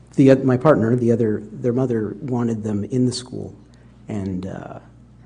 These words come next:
was in favor of everything that was happening. So, and the court and the, the school was favoring her testimony over my te-, over, over mine, of my request.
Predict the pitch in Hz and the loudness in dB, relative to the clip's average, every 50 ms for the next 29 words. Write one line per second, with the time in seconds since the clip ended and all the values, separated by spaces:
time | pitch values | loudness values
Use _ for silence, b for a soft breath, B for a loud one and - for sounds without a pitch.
0 | - - 127 113 110 104 98 113 113 107 107 104 80 - - 73 95 90 82 - | -10 -6 -6 -4 -4 -4 -4 -2 -2 -2 -2 -4 -6 -8 -8 -10 -10 -12 -12 -12
1 | - 98 95 87 - 95 - 104 98 104 110 110 107 107 - - - - - - | -12 -12 -12 -12 -12 -12 -12 -12 -12 -12 -12 -12 -14 -14 -16 -18 -20 -20 -20 -20
2 | - - - - - - - - - - - b b b b b b b b b | -20 -20 -20 -20 -20 -20 -20 -20 -20 -20 -20 b b b b b b b b b
3 | - - - 123 117 113 110 127 135 131 123 - - 156 143 139 139 - 143 131 | -8 -2 0 2 2 2 4 4 4 4 4 4 6 8 8 8 6 4 2 2
4 | 127 117 120 117 107 104 - - - - - B B B B B - 117 - - | 4 4 2 2 0 -2 -10 -14 -18 -18 -20 B B B B B -4 -2 0 2
5 | - - 175 156 147 139 123 120 - - - 135 127 127 117 123 127 123 117 113 | 4 8 10 10 10 10 8 6 2 2 4 4 4 6 6 4 4 4 4 2
6 | 113 - - - - - - 131 120 110 - - 117 110 107 104 101 101 98 104 | 0 -4 -6 -6 -6 -4 -4 -4 -4 -4 -4 -4 -4 -4 -2 -2 -4 -4 -6 -6
7 | 104 107 104 101 - - - - - 113 107 104 101 95 92 - - - - 104 | -6 -6 -6 -8 -10 -12 -14 -12 -12 -10 -10 -8 -8 -8 -10 -12 -14 -12 -10 -8
8 | 104 107 107 98 98 95 - - - - - - - - 110 107 107 104 101 101 | -8 -6 -8 -8 -10 -12 -16 -20 -20 -20 -18 -16 -14 -10 -10 -8 -8 -8 -10 -12
9 | - 120 113 113 - - - - | -12 -16 -16 -16 -18 -20 -20 -20